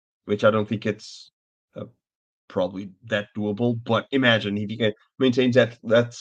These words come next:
that level of play, and imagine if Precious, Precious Achiuwa actually becomes a better player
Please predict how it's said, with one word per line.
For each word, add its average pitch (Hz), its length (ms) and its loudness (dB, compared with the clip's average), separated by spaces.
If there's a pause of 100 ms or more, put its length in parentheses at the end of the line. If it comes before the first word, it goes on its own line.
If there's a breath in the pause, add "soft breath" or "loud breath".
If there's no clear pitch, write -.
(160)
that 113 260 0
level 104 240 2
of 95 140 -10
play, - 260 -6 (1200)
and 120 180 4
imagine 165 460 2
if 135 120 8 (120)
Precious, 123 360 2 (140)
Precious 123 360 -4
Achiuwa 127 540 2 (840)
actually 131 800 2 (180)
becomes 120 480 2
a 107 60 -4
better 113 400 6
player 135 500 4